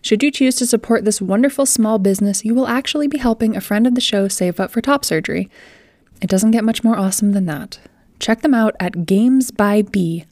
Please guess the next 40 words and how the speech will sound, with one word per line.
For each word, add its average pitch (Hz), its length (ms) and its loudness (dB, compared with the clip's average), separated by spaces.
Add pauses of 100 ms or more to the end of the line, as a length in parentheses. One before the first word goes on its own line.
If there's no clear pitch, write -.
on 190 160 2
Etsy 185 420 -6 (400)
and 185 200 4
use 240 200 2
the 277 100 -2
code 196 380 2 (160)
bad 196 300 4
heroes, 160 600 -2 (200)
all 175 160 0
one 240 180 4
word, 196 320 0 (400)
for 190 140 0
ten 240 200 2
percent 254 460 2
off 180 180 -2
anything 247 400 2
in 233 80 4
their 214 140 2
shop. - 380 -8 (640)
Hey, 202 540 0 (220)
do 196 120 2
you 233 120 4
like 339 280 2
sci-fi? 262 760 -2 (600)
If 202 160 -2
so, 190 520 0
then 208 220 2
may 233 180 2
I 262 140 2
introduce 240 540 0
you 226 140 2
to 220 280 -2
Apollyon, 190 840 -2 (440)
an 196 200 4
awesome 262 440 2
new 220 160 4
sci-fi 214 560 0
audio 202 300 2
drama 196 380 0
that 180 320 -4